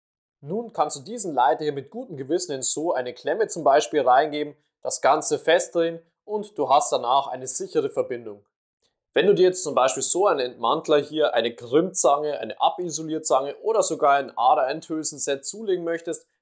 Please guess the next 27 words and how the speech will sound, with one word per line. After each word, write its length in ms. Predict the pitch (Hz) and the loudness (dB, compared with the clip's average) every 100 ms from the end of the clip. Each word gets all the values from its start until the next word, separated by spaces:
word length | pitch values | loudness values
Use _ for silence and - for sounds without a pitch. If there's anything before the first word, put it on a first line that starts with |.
| - | 0
dann 260 | 127 156 | 0 0
empfehle 280 | 143 135 143 | -6 -10 -10
ich 60 | 139 | -6
dir 120 | 131 | -6
hierfür 440 | 127 185 175 143 | -4 -4 -4 -4
wirklich 260 | 151 156 127 | -6 -8 -8
nur 180 | 135 - | -4 -2
Amazon. 580 | 139 147 143 - 120 _ _ _ | -2 -2 -4 -8 -10 _ _ _
Hier 420 | _ - 202 233 240 | _ -8 -4 -4 -2
hast 200 | 135 - | -2 -2
du 40 | |
nämlich 160 | 135 123 | -4 -8
eine 140 | 117 | -4
sehr 300 | 123 - 170 | 0 0 0
hohe 120 | 185 175 | -2 0
Qualität 560 | 143 131 135 139 151 | 0 0 -2 -2 0
zu 80 | 139 | 0
einem 120 | 123 | -2
relativ 540 | 113 120 139 139 - - | 0 2 2 -2 -12 0
günstigen 460 | 185 226 - 143 | 0 2 -2 -4
Preis 360 | 127 110 117 131 | -4 0 2 0
von 160 | 131 110 | -4 -2
Markenherstellern 840 | 113 151 170 156 151 160 151 151 - _ _ - | 2 2 0 -4 -2 -2 -2 -2 -8 _ _ -4
und 80 | 214 | 2
das 220 | 190 - | 2 2
Beste 260 | 156 160 | 0 2
dabei, 320 | 156 143 143 | 0 2 2